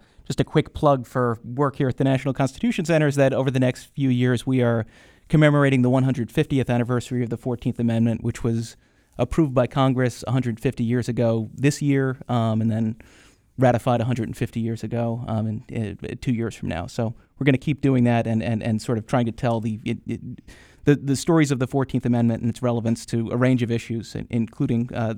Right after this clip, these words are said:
this one. And so, John, I just ask you, what, what, what, what do you think of, of Tracy putting, uh, the Fourteenth Amendment on the table and, and having it as an important part of this analysis? And then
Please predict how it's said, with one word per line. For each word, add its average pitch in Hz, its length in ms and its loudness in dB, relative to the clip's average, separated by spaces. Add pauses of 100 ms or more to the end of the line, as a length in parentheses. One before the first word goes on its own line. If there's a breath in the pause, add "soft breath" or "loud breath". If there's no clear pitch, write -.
this 165 360 -2
one. 113 300 -4 (400 soft breath)
And 214 80 2
so, 254 100 2
John, 269 240 2
I 247 60 2
just 285 220 -4
ask 240 240 -2
you, 285 120 0
what, 208 220 -4
what, 175 220 -8
what, 214 260 -2
what 214 220 -2
do 220 60 0
you 214 60 2
think 208 280 -2
of, 190 120 2
of 170 140 2
Tracy 185 380 0
putting, 165 460 0
uh, 147 180 2
the 143 100 -2
Fourteenth 170 460 -2
Amendment 147 360 0
on 139 140 0
the 135 60 -2
table 139 400 -4
and, 127 140 0
and 127 260 0
having 139 240 0
it 131 100 2
as 123 140 0
an 131 100 0
important 123 400 -2
part 131 300 -2
of 127 100 -6
this 127 140 -4
analysis? 127 600 -2
And 143 120 2
then 151 260 2